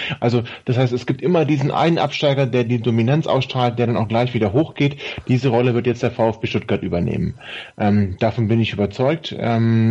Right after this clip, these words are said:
die, die haben sich stabilisiert, die, die liefern einen guten Fußball und die, die stehen da erstmal oben. So. Ähm,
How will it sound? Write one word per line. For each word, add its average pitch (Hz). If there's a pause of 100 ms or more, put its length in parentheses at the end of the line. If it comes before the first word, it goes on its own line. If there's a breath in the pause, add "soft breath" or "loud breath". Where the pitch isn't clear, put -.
die, 110
die 101
haben 131
sich 135
stabilisiert, 120
die, 110
die 110 (200)
liefern 127
einen 110
guten 107
Fußball 147 (340 loud breath)
und 123
die, 113
die 113
stehen 139
da 135
erstmal 110
oben. 92
So. 95 (400 loud breath)
Ähm, 117